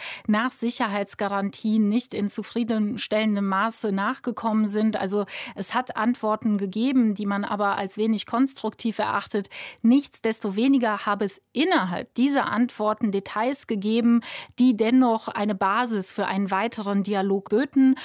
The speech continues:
Und das war dann der Punkt, an dem auch Olaf Scholz angeknüpft hat, wo er gesagt hat, ja, das ist sehr positiv, dass Putin schon mal sagt, es gibt zumindest Details, über die man sprechen kann, das sollte man weiter ausbauen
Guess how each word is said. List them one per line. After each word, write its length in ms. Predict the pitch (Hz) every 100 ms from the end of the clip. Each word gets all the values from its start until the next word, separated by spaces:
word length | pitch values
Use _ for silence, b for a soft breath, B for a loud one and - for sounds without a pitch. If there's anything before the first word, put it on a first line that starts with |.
| B B
Und 200 | 214 220
das 200 | 262 -
war 140 | 226
dann 160 | 226 214
der 100 | 202
Punkt, 320 | - 240 254
an 160 | 196
dem 220 | 196 214 214
auch 220 | 202 196
Olaf 240 | 202 190
Scholz 320 | - 220 226
angeknüpft 640 | - 214 247 247 220 208 -
hat, 180 | 196 -
wo 60 |
er 140 | 202 190
gesagt 280 | 190 190 202
hat, 140 | 185
ja, 160 | 202 226
das 220 | 208 214
ist 100 | -
sehr 140 | 196
positiv, 640 | - 240 233 226 233 226 -
dass 240 | 208 214 - B B B
Putin 360 | 262 254 226
schon 160 | 226 214
mal 160 | 202
sagt, 260 | 202 196 208
es 200 | 208 -
gibt 220 | 277 -
zumindest 440 | - 226 220 208 202
Details, 400 | - 254 285 226
über 160 | 196
die 100 | 208
man 160 | 208 196
sprechen 460 | - 220 254 247
kann, 280 | 214 208 208
das 200 | 202 214
sollte 260 | 220 208 220
man 220 | 202 190
weiter 340 | 196 190 208
ausbauen 680 | 202 226 233 - 208 202 220